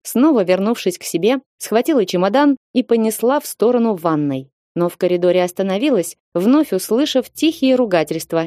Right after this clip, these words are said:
из приоткрытой двери в спальню брата. Оставив поклажу, я проскользнула к нему и обняла со спины, а он ничего не понял,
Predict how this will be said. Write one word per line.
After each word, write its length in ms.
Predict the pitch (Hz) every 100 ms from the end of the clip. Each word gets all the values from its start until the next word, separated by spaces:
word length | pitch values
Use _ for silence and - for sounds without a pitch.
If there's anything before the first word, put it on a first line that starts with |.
| -
из 140 | 196
приоткрытой 640 | - 185 170 - 262 262 180
двери 340 | 151 220 254
в 60 | 220
спальню 380 | - 156 160 151
брата. 380 | 143 135 123 - _ _ _
Оставив 540 | 220 214 202 185 165 -
поклажу, 640 | 175 202 220 226 165 156 _ -
я 160 | 202 202
проскользнула 680 | 208 - 220 208 226 196
к 100 | 170
нему 340 | 185 202 269 254 _
и 100 | 254
обняла 480 | 269 214 233 233 269
со 140 | -
спины, 540 | 233 - 240 190 147 139 _ _
а 80 | -
он 200 | - 196
ничего 360 | 170 - 208 269
не 140 | 165
понял, 440 | - 180 175 165